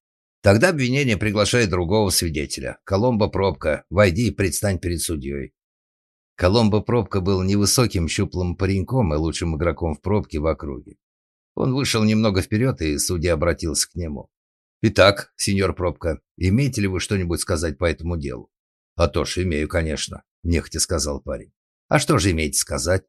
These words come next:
«А что надо, то и скажу». «Вот я тебе по уху сейчас волью разок», пообещал судья. «Ты чего тут надсмехаться вздумал?» «Надо говорить, что было, а не то, что надо, балда».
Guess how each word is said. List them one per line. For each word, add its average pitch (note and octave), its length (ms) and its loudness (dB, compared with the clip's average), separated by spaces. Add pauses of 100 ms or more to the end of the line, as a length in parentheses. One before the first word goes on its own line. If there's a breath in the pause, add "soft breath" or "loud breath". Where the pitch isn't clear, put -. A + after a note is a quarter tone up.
(400)
«А D#2 180 4
что F2 180 -4
надо, G2+ 200 0
то E2+ 120 -2
и F#2 40 0
скажу». D2 540 -6 (800)
«Вот G#2 220 2
я A2+ 140 4
тебе G2 280 0
по F#2 380 4
уху E2 180 -2
сейчас D#2+ 380 2
волью G2+ 360 4
разок», D#2+ 460 0 (100)
пообещал D2+ 460 0
судья. C2 420 -6 (380)
«Ты C3+ 100 0
чего E3+ 240 4
тут - 260 -4
надсмехаться A2 680 2
вздумал?» D#2 480 -2 (720)
«Надо B2+ 300 2
говорить, A#2+ 360 2
что B2 220 4
было, G2 540 2
а F#2 120 4
не F#2+ 120 2
то, F2 160 0
что F2+ 160 -2
надо, D#2 240 -2
балда». D#2 420 0